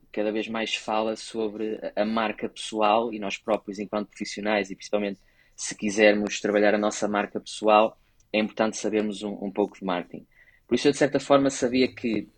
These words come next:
ao estar em marketing e ao estar em gestão de marketing, isso significa que mais tarde podia entrar em, eh, numa, numa área mais associada com liderança, eh, tomada de decisão,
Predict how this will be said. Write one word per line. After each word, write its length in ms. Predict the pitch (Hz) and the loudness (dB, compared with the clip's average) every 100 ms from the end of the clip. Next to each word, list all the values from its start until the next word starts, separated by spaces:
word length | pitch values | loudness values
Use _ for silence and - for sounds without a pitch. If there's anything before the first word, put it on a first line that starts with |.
| - | -2
ao 120 | 110 | 0
estar 360 | - - 123 | 0 2 2
em 80 | 113 | 2
marketing 440 | 110 98 90 87 82 | -2 -2 -4 -12 -6
e 60 | |
ao 60 | 104 | -4
estar 220 | - 135 | 0 2
em 80 | 131 | 2
gestão 240 | 120 117 | 0 -2
de 60 | 107 | -4
marketing, 420 | 95 98 - 120 - | -4 -4 -6 -12 -8
isso 200 | 101 - | -8 -4
significa 500 | 104 107 - 107 104 | -4 -4 -4 -4 -4
que 360 | - 107 101 95 _ - - _ | -6 -4 -4 -6 _ -20 -20 _
mais 240 | 110 110 | -2 0
tarde 260 | - 117 110 | 4 4 4
podia 280 | - 107 110 | -4 -2 0
entrar 440 | 107 101 110 104 95 - | 0 0 2 2 2 -2
em, 400 | 98 101 101 98 | -4 -4 -6 -4
eh, 440 | 95 95 - - | -4 -4 -6 -8
numa, 340 | 95 104 104 107 | -6 -2 -2 -2
numa 260 | 104 104 104 | -4 -2 2
área 180 | 101 101 | 2 0
mais 200 | 101 98 | -2 -4
associada 460 | 98 - 104 95 | -8 -2 0 0
com 380 | 92 - 92 92 90 | -4 -6 -6 -6 -6
liderança, 720 | 95 110 131 127 - 120 117 _ _ _ _ | -2 4 4 4 2 -2 -2 _ _ _ _
eh, 200 | 101 101 | 4 4
tomada 480 | 95 104 104 101 104 | 2 -2 -2 0 -2
de 60 | - | -4
decisão, 800 | - 104 98 113 113 113 113 | -6 -6 2 4 4 2 -6